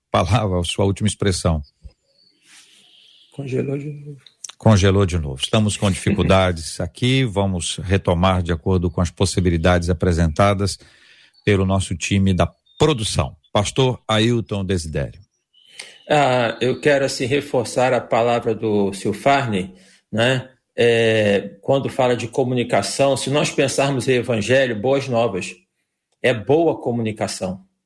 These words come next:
Speaker 2: entendeu? E uma, e uma falha, é, grave na vida, nas relações, é a falta de comunicação.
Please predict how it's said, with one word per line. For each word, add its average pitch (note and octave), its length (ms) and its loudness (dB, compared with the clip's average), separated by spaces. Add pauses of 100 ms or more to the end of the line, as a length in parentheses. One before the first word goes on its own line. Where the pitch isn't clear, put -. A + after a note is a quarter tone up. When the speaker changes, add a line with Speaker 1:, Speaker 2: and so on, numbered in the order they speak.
(300)
Speaker 2:
entendeu? G#2+ 360 0
E A2 100 0
uma, A#2 540 2 (480)
e A#2+ 100 2
uma C3 160 4
falha, B2 760 0 (400)
é, A2+ 260 0
grave C3 540 0
na A#2 200 0
vida, C3+ 420 0
nas A2+ 180 -4
relações, A#2+ 920 -2 (400)
é A#2+ 100 2
a B2 80 2
falta F3 500 0
de A#2 120 -8
comunicação. A2+ 840 -4